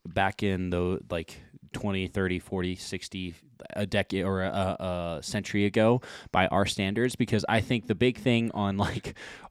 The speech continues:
our generation is that, one, we don't really take a lot of shit seriously anymore,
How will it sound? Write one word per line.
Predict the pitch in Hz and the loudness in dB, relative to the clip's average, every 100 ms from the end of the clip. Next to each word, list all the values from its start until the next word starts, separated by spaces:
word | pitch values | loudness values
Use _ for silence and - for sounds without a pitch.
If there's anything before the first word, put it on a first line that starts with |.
| - | -2
our | - 135 | 4 4
generation | 104 131 151 165 175 - 185 180 - | 8 8 8 6 4 4 2 2 2
is | 120 107 | 4 4
that, | 113 101 - - | 4 2 0 -2
one, | 110 113 110 110 - | 2 4 4 0 -2
we | 95 92 | -4 4
don't | 117 - | 4 6
really | 104 92 | 4 4
take | - 95 - | 2 -4 0
a | |
lot | 87 85 | 2 4
of | 82 | 2
shit | - 85 | -2 -4
seriously | - - 78 87 - 104 101 | -4 -2 0 0 0 -2 -2
anymore, | 104 107 107 107 107 | 0 2 4 4 4